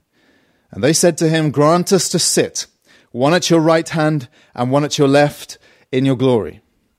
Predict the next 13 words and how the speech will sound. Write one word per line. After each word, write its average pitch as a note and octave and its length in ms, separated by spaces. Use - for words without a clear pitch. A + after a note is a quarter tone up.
And G#2 160
Jesus A#2 300
said C3 300
to C3 100
them, C3 420
"You A#2+ 240
do D3 200
not B2+ 200
know A2 480
what A2 300
you A2 120
are A2 60
asking. A2+ 540